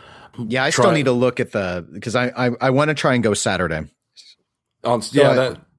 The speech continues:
Speaker 1: so I need
Speaker 2: yeah.
Speaker 1: to look at what's going on so I can, uh, so we can see what, what games we wanna do.
Speaker 2: What we wanna get signed up for. And
Speaker 1: Yeah, exactly.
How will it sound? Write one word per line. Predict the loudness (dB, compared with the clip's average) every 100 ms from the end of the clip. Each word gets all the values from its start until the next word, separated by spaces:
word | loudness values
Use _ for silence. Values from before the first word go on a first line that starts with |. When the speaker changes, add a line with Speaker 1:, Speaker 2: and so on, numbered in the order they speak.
| _
Speaker 1:
so | -2
I | 2
need | 2
Speaker 2:
yeah. | 2
Speaker 1:
to | 0
look | -6 -10 -10
at | -8
what's | -8 -6
going | -6 -4
on | -6 -6
so | -4
I | -4
can, | -4 -8 -8 -16 -16 -18 -20 -6
uh, | -2 -2 0
so | 0
we | 0
can | 0
see | -2 0 2
what, | 2 2 0 -2
what | -4 0
games | 0 2 0 0
we | 0
wanna | 0 -2
do. | -2 0 2 0 -2 -10
Speaker 2:
What | -12 -4 -4
we | 0
wanna | 0 2
get | 0
signed | -2 -2 0 0
up | -2
for. | -4 -2 0 0
And | 0
Speaker 1:
Yeah, | 0 -2 -4
exactly. | -2 0 -2 -2 -6